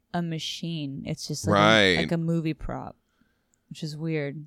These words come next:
Speaker 2: Liz asks, "Why did Gunter seem like you'd understand what he was talking about earlier?" "How the hell should I know? Maybe because he's a friggin' nut. You saw his notes." And Daimyo is trying to get to Johan, but he can't. The elevator is not working for another half hour.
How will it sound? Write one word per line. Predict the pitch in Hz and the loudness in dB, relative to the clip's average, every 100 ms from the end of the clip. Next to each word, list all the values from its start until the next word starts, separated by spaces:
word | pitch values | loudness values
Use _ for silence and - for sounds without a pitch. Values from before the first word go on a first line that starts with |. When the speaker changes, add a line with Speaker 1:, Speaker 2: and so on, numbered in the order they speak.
| _ | _
Speaker 2:
Liz | 117 127 151 139 | 4 8 10 8
asks, | 117 120 117 117 113 | 6 6 4 2 0
"Why | 107 120 | 4 4
did | 127 107 | 4 0
Gunter | 95 107 110 104 | 0 0 0 -2
seem | - 113 107 104 98 | -2 0 0 0 0
like | 98 101 | -2 0
you'd | 107 | 0
understand | 110 104 92 - 95 92 | 0 0 -2 -2 -2 -2
what | 90 | -4
he | 95 | -4
was | 90 | -4
talking | - 95 95 90 | -2 -2 -2 -2
about | 78 71 - | -4 -4 -4
earlier?" | 82 82 69 57 50 50 | -4 -2 -4 -6 -10 -14
"How | - - 160 | -4 4 6
the | 151 | 6
hell | 151 | 4
should | 143 120 | 2 2
I | 110 131 | 4 4
know? | 101 82 | 2 0
Maybe | 80 107 131 | 0 0 0
because | 117 123 113 | 0 -2 -2
he's | 101 | -2
a | |
friggin' | 98 123 113 95 | -4 -2 -2 0
nut. | 90 101 62 - | 0 0 -2 -6
You | 123 | -4
saw | 156 104 | 0 0
his | 95 85 | 0 -4
notes." | 80 80 98 - - _ _ - | -2 -2 -4 -6 -16 _ _ -4
And | 110 101 95 90 | 2 2 2 2
Daimyo | 110 110 113 | 2 2 0
is | 101 | -2
trying | - 113 104 | 0 0 0
to | |
get | 92 98 98 92 - | 0 4 4 2 -4
to | - | -4
Johan, | 95 92 95 98 92 82 85 | 0 2 2 0 -2 -2 -2
but | 92 | -2
he | 92 | -4
can't. | - - 101 90 82 85 - | -4 -4 -2 0 -2 -4 -6
The | 110 107 | -2 2
elevator | 104 107 98 | 2 2 0
is | 92 | -2
not | 101 85 | -2 -4
working | 78 87 104 85 | -4 -6 -6 -8
for | - 90 | -4 -2
another | 85 82 | -2 -2
half | 90 76 76 | -2 -6 -4
hour. | 82 71 64 50 50 | -6 -4 -6 -8 -10